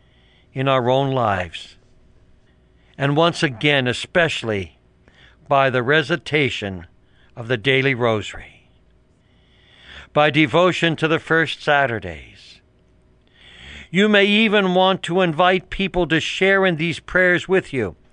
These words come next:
as we had said. Another way is simply to tell people about the events and the message of Fatima.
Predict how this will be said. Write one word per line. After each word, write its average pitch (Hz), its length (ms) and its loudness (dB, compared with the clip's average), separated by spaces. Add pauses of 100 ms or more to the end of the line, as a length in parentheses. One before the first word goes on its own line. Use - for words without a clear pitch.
(340)
as 147 260 -2
we 143 160 -2
had 139 140 -2
said. 131 460 -8 (1400)
Another 196 460 2
way 185 300 4
is 165 120 0
simply 220 460 -2
to 180 140 -4
tell 196 320 0
people 135 640 -6 (880)
about 165 480 0
the 156 180 4
events 160 460 0
and 170 160 0
the 160 80 2
message 143 720 -4 (1040)
of 131 140 -2
Fatima. 90 600 -4